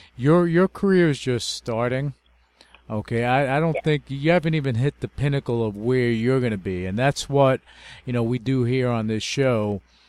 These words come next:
Speaker 1: is we bring on established, you know, celebrities, authors, this and that, but we also bring on, you know, the up-and-comers, the next, the, the next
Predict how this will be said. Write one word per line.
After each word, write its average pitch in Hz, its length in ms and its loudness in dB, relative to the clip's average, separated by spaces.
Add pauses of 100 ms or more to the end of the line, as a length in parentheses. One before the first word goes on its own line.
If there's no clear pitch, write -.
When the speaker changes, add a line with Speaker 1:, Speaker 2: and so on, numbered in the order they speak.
(160)
Speaker 1:
is 110 480 -2
we 117 140 -6
bring 165 280 -2
on 151 340 2
established, 127 1040 0
you 131 100 -6
know, 113 80 -2
celebrities, 139 640 0
authors, 123 560 -2
this 120 300 -4
and 101 120 -2
that, 110 300 -2 (340)
but 139 80 0
we 143 160 4
also 151 340 8
bring 131 320 0
on, 127 560 2 (300)
you 120 100 -4
know, 117 120 0
the 120 160 0
up-and-comers, 123 680 -2
the 117 100 -2
next, 131 580 -2 (220)
the, 120 120 -4
the 120 220 -2
next 160 300 0